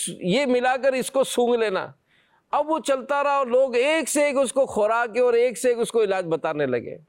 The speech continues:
जब वो सारे बाजार का उस तरह चक्कर लगाया तो कहा, "देखो, समझ में आ गया,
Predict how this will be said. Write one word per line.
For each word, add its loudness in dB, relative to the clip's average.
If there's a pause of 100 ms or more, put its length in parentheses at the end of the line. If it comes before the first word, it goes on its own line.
(420)
जब 0
वो 2
सारे -2
बाजार -2
का -2
उस -2
तरह 0
चक्कर -4
लगाया -2
तो -4
कहा, -2
"देखो, -2
समझ -2
में 0
आ -2
गया, -2